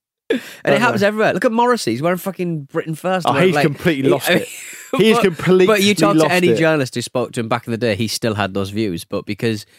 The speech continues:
Speaker 1: we have this very tidy kind of idea of what a, a, a thoughtful rock star,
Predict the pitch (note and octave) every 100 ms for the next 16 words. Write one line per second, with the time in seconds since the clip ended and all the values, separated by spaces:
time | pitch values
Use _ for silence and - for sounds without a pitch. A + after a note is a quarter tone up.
0 | _ A#2+ A2+ G#2 A#2 G#2+ G#2+ - A2 G2+
1 | G2 G#2 G2+ G2 G2 G2 F#2+ F#2 G2+ F2+
2 | F#2 F#2 - _ _ - G2 B1 F#2 -
3 | A2 - G2 F#2+ - - - F#2 F#2